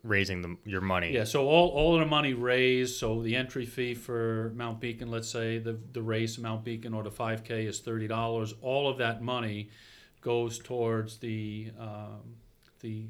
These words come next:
Speaker 2: five thousand dollar, um, fundraising minimum for Lake Placid, in addition to, uh, the Pan, we, we ride our bikes, our,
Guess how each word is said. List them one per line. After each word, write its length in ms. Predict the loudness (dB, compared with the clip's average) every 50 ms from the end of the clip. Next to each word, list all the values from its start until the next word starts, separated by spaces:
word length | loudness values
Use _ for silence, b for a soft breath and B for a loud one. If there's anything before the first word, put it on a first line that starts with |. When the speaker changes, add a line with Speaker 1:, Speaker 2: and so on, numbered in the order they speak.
| -10 -8
Speaker 2:
five 280 | -4 0 0 0 0 0
thousand 420 | -2 -2 -2 -2 -2 -2 -4 -4
dollar, 600 | -4 -2 -2 -2 0 0 0 -2 -2 -4 -6 -8 b b b b b b b b b b b -16
um, 600 | -14 -12 -12 -10 -10 -12 -12 -12 -14 -14 -16 -16 -18 -20 -20 -20 -20 -20 -12 -8
fundraising 680 | -6 -4 -2 0 0 2 2 2 2 0 -2 -4 -4
minimum 640 | -2 -2 0 0 0 -2 -2 -2 -4 -4 -6 -6 -8
for 580 | -10 -12 -10 -8 -6 -4 -4 -4 -6 -8 -10 -12 -14 -12 -8
Lake 200 | -6 -6 -6 -6
Placid, 520 | -6 -4 -2 -2 -2 -2 -4 -6 -8 -10 -10 B B B B B B
in 140 | -6 -4 -2
addition 560 | -2 0 2 2 2 2 2 -2 -4 -4 -6
to, 420 | -6 -2 0 0 0 0 -2 -4 -6 B B B B B B B B B
uh, 460 | -8 -6 -4 -4 -4 -4 -4 -6 -6 -8 -10 -12 -12 -10
the 100 | -10 -10
Pan, 520 | -8 -6 -6 -4 -2 -2 -2 -2 -2 -2
we, 160 | -4 -4 -4 -6 -6
we 100 | -6 -6
ride 400 | -2 -2 0 0 0 0 -2 -4 -6 -12 -12
our 280 | -8 -8 -6 -6 -8 -8 -8 -2
bikes, 380 | 0 2 2 2 0 -2 -6 -8
our, 140 | -8 -10